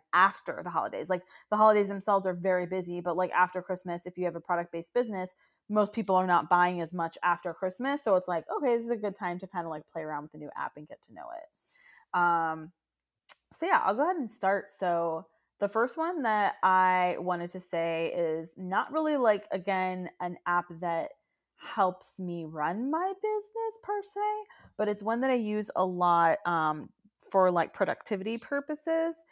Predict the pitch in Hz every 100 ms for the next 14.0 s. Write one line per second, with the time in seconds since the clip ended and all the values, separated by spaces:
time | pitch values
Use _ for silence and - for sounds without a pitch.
0 | _ _ _ 196 190 190 185 190 208 -
1 | 196 180 175 165 165 170 175 90 71 -
2 | 196 185 185 - 220 254 277 311 311 247
3 | 196 180 185 180 180 185 180 185 - 170
4 | 214 277 277 240 226 208 180 170 170 _
5 | _ _ - 180 175 165 165 190 277 -
6 | 208 202 202 - 202 175 151 - 156 165
7 | - 185 165 151 165 175 208 226 247 254
8 | 180 - 170 165 165 151 160 - 156 -
9 | - - 151 156 151 175 135 175 214 254
10 | 277 - - _ 180 180 196 330 415 -
11 | 202 196 196 190 202 180 175 175 175 254
12 | 349 330 269 220 269 277 277 226 202 196
13 | 220 196 202 196 202 190 180 175 170